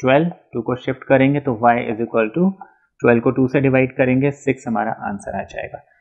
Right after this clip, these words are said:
अब इसी तरीके से हम इस टू टी में प्लस सिक्स को एटीन के इक्वल रखेंगे,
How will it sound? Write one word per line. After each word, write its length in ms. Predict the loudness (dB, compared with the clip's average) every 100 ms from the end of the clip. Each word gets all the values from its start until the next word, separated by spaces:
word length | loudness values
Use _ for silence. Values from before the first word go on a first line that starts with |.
| _ _ 0
अब 80 | 0
इसी 140 | 0
तरीके 380 | 2 2 4 2
से 120 | 2
हम 380 | 2 2 0 -2
इस 240 | -8 -8 2
टू 160 | 4 4
टी 280 | 2 2
में 220 | 4 2 0
प्लस 420 | -2 2 4 4
सिक्स 400 | 0 -2 -2 -4
को 380 | 0 2 2 -2
एटीन 280 | 0 -2
के 140 | 2 0
इक्वल 280 | 2 0 0
रखेंगे, 420 | -4 -8 -8